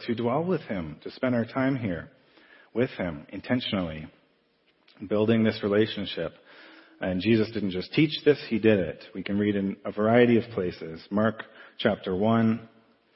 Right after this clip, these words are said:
shows us that very early in the morning, while it was still dark, he got up. He went out and made his way to a deserted place, and he was praying there.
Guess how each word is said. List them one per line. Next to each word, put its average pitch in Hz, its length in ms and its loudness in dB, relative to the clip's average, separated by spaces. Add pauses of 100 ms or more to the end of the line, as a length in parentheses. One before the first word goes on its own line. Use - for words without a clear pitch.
(720)
shows 107 340 2
us 113 180 0 (480)
that 92 120 -4
very 117 300 8
early 135 320 8
in 123 100 6
the 113 60 6
morning, 120 360 4
while 113 180 6
it 104 80 0
was 117 220 4 (420)
still 127 240 4
dark, 120 340 2
he 143 140 -2
got 131 220 4
up. - 380 0 (380)
He 110 80 -8
went 127 220 6
out 127 300 4 (460)
and 107 100 -2
made 123 200 6
his 110 180 -2
way 95 340 0
to 107 80 -2
a 101 40 0
deserted 113 520 2
place, 123 360 2 (160)
and 101 100 -8
he 107 80 -2
was 107 140 -2
praying 143 480 2
there. 78 320 -2